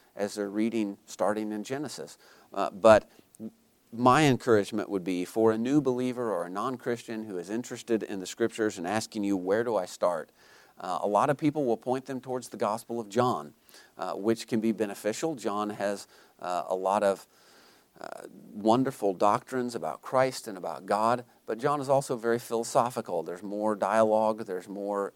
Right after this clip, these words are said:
explanation of things. I would, might encourage you to point them towards the Gospel of Mark instead.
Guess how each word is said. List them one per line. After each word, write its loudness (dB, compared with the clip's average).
explanation -6
of -8
things. -4
I 4
would, 0
might 2
encourage -4
you 0
to -8
point -6
them -8
towards -6
the -12
Gospel -4
of -8
Mark -2
instead. -6